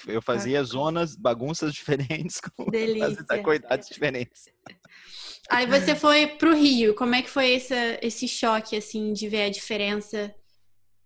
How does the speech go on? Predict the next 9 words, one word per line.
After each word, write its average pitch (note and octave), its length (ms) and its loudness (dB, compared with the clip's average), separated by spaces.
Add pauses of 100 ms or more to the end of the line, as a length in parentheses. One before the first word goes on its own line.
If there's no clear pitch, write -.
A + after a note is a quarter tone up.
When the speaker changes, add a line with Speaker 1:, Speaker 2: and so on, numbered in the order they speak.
(1400)
Speaker 2:
é, G3+ 120 -2
n-, A#3 400 2 (220)
na A#3+ 180 2
arte, A3 460 2
assim, G#3+ 520 -6 (160)
do G#3 320 -8
que - 160 -2
que A3 500 -6
cada, G3+ 680 -6